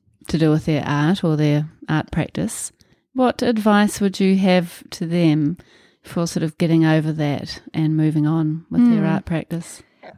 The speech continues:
Speaker 2: Well, you do meet a lot of people in that position. Like, yeah, when I have open studios, there's lots of people, lots of people come in that say, "Oh, I'm in, I'm in an office job.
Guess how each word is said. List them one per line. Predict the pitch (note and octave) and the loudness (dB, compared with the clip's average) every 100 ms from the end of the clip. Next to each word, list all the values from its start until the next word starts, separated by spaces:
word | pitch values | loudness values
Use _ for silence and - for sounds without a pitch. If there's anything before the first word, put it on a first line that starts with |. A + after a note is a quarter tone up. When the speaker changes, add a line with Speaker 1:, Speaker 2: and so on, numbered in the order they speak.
| D#4 | -2
Speaker 2:
Well, | E4 D4+ - | 0 0 -4
you | C4+ | -2
do | C#4 F4 | 2 2
meet | F4 D4 - | 2 0 0
a | G#3+ | -2
lot | G#3+ A3 C4 | 0 0 -2
of | D4 | -6
people | - A3+ A#3 C4+ B3 A#3 - | -4 -6 -2 0 0 -2 0
in | A3 | 2
that | A3+ | 0
position. | A#3+ B3+ A#3+ - C#4+ F4 - | -4 -8 -6 -4 -4 -4 -8
Like, | D4 B3+ B3+ - _ _ _ _ | -6 -2 -2 -4 _ _ _ _
yeah, | - C#4+ | 0 2
when | A#3+ B3+ | 4 4
I | B3+ | 4
have | A#3 A3 | 0 -2
open | A3 G#3 G#3+ | -2 0 -4
studios, | - B3+ A#3+ G3+ G3 F#3+ - _ _ | -4 -4 0 0 0 -4 -16 _ _
there's | - - - _ _ _ _ _ _ | -12 -12 -16 _ _ _ _ _ _
lots | B3+ C#4+ - | -6 -6 -6
of | D4 | -10
people, | - A#3 - A3 _ - - - | -6 -8 -8 -12 _ -20 -20 2
lots | A#3 C4 - | 2 2 -2
of | B3+ | -6
people | - A#3 G#3+ | -4 -6 -2
come | - G#3 | 2 4
in | G3+ F#3 | 4 2
that | F#3 - | -2 -6
say, | - F#3+ F3+ F3+ | -6 -2 0 0
"Oh, | G3+ | 0
I'm | F3+ F3+ | 2 2
in, | F3+ - _ | 0 -2 _
I'm | A3 G#3 | 2 4
in | G#3 G3 F#3+ - | 4 2 0 0
an | F#3+ | 0
office | - - G#3 - | 0 -2 -6 -4
job. | G#3 F#3+ F#3 F#3 F#3 | 0 2 4 2 0